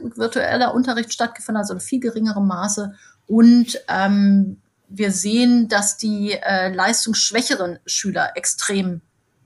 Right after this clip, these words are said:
davon, darunter gelitten haben, die eben kaum erreicht wurden mit solchen Angeboten. Wir,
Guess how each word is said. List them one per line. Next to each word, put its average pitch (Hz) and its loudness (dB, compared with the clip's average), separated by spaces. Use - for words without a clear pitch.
davon, 175 -2
darunter 196 -2
gelitten 208 2
haben, 165 -4
die 175 -10
eben 175 -6
kaum 226 0
erreicht 208 -2
wurden 214 0
mit 208 -2
solchen 196 -6
Angeboten. 202 -2
Wir, - -6